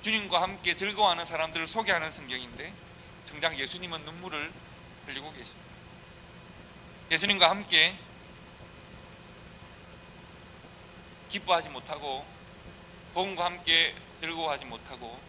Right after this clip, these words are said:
깨닫지 못하고 자신이 옳은 줄로 알고 오히려 복음을 기뻐하는 사람들을 침묵하게 하라고 외치는 그 어리석은 백성들을 보면서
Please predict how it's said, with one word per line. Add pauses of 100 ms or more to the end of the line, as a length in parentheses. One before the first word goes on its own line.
(2750)
깨닫지
못하고 (720)
자신이
옳은
줄로
알고 (580)
오히려 (140)
복음을
기뻐하는
사람들을
침묵하게
하라고
외치는 (1040)
그
어리석은
백성들을
보면서